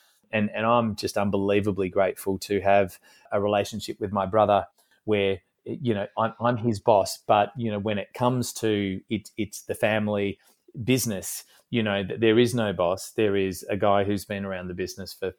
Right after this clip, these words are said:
thirty-five years, and there's another guy who's been around the business for thirty-five years, and then we've got my father who's been around the business for,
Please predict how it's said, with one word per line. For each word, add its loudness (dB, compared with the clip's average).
thirty-five -2
years, -6
and -10
there's -8
another -2
guy 4
who's -2
been -8
around -6
the -8
business -8
for -20
thirty-five -4
years, -6
and -10
then -10
we've -6
got -4
my -6
father -2
who's -6
been -8
around -6
the -10
business -8
for, -6